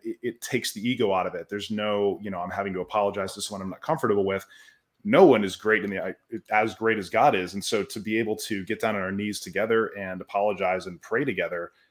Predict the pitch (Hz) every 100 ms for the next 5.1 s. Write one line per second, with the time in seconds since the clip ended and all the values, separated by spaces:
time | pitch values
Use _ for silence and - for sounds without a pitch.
0 | _ 110 - - 110 107 101 - 113 104
1 | 95 92 90 98 90 113 95 65 - _
2 | - 87 82 95 104 92 _ _ - 104
3 | - 95 98 90 92 78 95 104 92 82
4 | 90 - 101 101 92 92 90 - 90 87
5 | 85